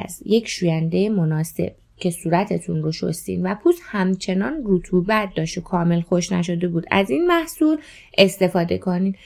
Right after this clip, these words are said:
میزانی هم که استفاده کنین، به اندازه یک نخود برای صورت کافیه. بعد از اینکه این محصول کاملاً جذب شد، اگه روز بود، از یک ضد آفتاب مناسب استفاده کنین، ولی اگه شب بود، اه،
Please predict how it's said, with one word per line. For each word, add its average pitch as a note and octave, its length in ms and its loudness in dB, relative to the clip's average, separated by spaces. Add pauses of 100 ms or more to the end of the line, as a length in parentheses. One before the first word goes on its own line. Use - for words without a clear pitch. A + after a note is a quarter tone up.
(200)
میزانی F4+ 340 4
هم D4+ 140 0
که C4+ 120 2
استفاده B3+ 420 0
کنین، D#4 260 -2
به F4+ 80 4
اندازه A#3+ 360 0
یک A#3+ 240 0
نخود A3 320 -2
برای G#3 300 2
صورت D4 440 -2
کافیه. - 460 -4 (720)
بعد E4+ 300 6
از F4 140 4
اینکه E4 240 0
این C#4+ 160 2
محصول F3+ 480 4
کاملاً F3+ 540 4
جذب E3+ 320 2
شد، - 240 -2 (160)
اگه A3+ 280 4
روز D4+ 320 4
بود، F3+ 380 2
از F#3+ 260 2
یک A3 380 2
ضد E3+ 280 2
آفتاب F3 340 2
مناسب F3 580 0
استفاده F3+ 460 -2
کنین، F3 320 0
ولی A#3+ 220 2
اگه E3+ 280 0
شب F3 380 0 (100)
بود، A3+ 420 2 (520)
اه، G3 100 6